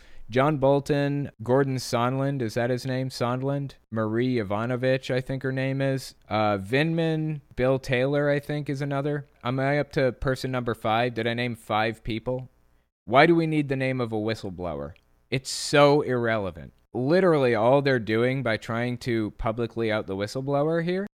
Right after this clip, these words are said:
is putting a man's life in danger. That's what they're doing. They're putting somebody's life in danger. Why? Why are they doing that? Why are they trying to put this person's life in danger? I don't understand.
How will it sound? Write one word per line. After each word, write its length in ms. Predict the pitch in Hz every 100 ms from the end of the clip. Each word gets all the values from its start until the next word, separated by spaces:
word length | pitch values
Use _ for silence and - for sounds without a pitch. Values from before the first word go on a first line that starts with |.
| _
is 140 | 127 -
putting 360 | - 160 156
a 60 | 131
man's 320 | 123 123 107
life 320 | 101 107 104
in 140 | 98 92
danger. 480 | 90 92 85 67 - _
That's 220 | 123 131
what 120 | 143 135
they're 120 | 120
doing. 360 | 113 98 82
They're 100 | 85 104
putting 320 | 147 147 143
somebody's 400 | - 131 123 107
life 360 | 104 104 104
in 140 | 101 95
danger. 500 | 87 85 82 73 76 _ -
Why? 400 | 113 113 90 92 _ _ _ _ _ _ -
Why 180 | 120
are 140 | 156 160
they 140 | 156
doing 260 | 156 160 104
that? 220 | 76 69
Why 100 | 110
are 80 | 127
they 120 | 135
trying 300 | - 127 131
to 60 | 123
put 180 | 131 123
this 140 | 120
person's 420 | - 120 - 107
life 220 | 107 107
in 100 | 107
danger? 380 | 101 101 101 85
I 80 | 87
don't 240 | 104 107
understand. 680 | - 98 92 - 90 87 82